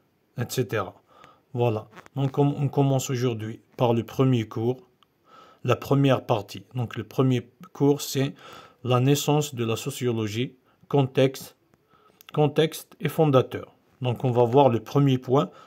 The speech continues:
la naissance de la sociologie. Voilà. Donc, à la fin de cette vidéo, je vais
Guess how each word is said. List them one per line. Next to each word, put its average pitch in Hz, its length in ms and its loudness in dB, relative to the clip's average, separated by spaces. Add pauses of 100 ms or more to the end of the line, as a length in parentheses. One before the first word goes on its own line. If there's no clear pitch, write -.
(100)
la 139 160 6
naissance 143 540 0
de 127 100 -2
la 139 100 2
sociologie. 127 760 -2 (840)
Voilà. 107 340 2 (500)
Donc, 127 180 -4
à 147 60 8
la 151 120 6
fin 151 180 0
de 131 80 0
cette 127 260 -6
vidéo, 123 400 -4
je 110 120 -8
vais 117 400 -2